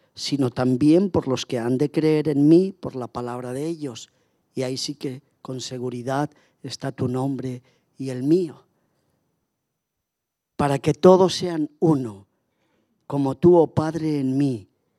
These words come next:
y yo en ti. Que también sean ellos, que también ellos sean uno en nosotros, para que el mundo crea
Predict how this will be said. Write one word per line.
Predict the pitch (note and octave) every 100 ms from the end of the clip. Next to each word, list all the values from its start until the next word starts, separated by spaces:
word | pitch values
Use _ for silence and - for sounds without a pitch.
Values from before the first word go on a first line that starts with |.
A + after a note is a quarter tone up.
| _ _ _ _
y | - C#3
yo | A#2 C#3
en | C#3+ C3+
ti. | - A2+ F#2+ - _ _ _ _ _ _ _ _ _ _ _
Que | D3
también | C#3 C#3 C#3 D#3 D#3
sean | - D#3+ D3 C#3+ C3 _ _ _ _
ellos, | D#3 D3 C#3+ C3 - - _ _ _ _
que | D3
también | C#3 C3+ C3+ E3
ellos | F#3+ D3+ C3 A#2
sean | C#3+ B2+ B2+ -
uno | F#3+ G3 E3+
en | C#3 B2+
nosotros, | A#2+ - C#3 - A2 G#2+ - _ _ _ _ _ -
para | B2 A#2
que | -
el | A2 A#2+
mundo | A#2 C3+ D3+ D#3+ D3
crea | - B2 A#2 G#2